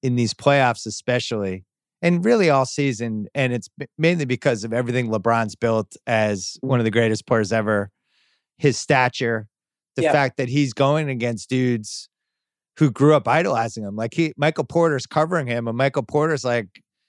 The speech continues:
Speaker 1: "I've been playing this guy in video games since I was, like, eight years old. Like, I can't
Speaker 2: Right.
Speaker 1: believe I'm guarding LeBron." And I do think teams were really deferential to him, especially Denver. I was shocked by,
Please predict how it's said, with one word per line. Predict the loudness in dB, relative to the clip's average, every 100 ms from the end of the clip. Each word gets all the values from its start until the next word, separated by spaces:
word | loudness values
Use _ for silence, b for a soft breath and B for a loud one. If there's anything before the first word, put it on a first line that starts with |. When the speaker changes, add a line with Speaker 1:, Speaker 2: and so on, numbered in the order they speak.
| _
Speaker 1:
"I've | -2 0
been | 2
playing | 0 2
this | 0
guy | 0 0 0
in | -2
video | -2 0 2 2
games | 2 0 -4
since | -6 0
I | 0
was, | 0 -2
like, | -2 -4 -2
eight | -2 0
years | 0 2
old. | 2 2 0
Like, | -4 -2
I | 0
can't | 4
Speaker 2:
Right. | 4 4
Speaker 1:
believe | 2
I'm | -4
guarding | 0 0 0
LeBron." | -4 0 2 0 -4 b b b b b b -2
And | 2
I | 2
do | 2 2
think | 2 0 -2 -4 -4
teams | 0 0 0 -2
were | 0
really | 4 4 4 4
deferential | 2 0 0 -2 -2 -2
to | -4 -4
him, | -4
especially | -4 0 0 0 -6
Denver. | -2 -2 -2 -4 -2
I | 0
was | 0 -2
shocked | -2 0 0 -2 -12 _ _ _ _ _ _
by, | 2 2 2 -2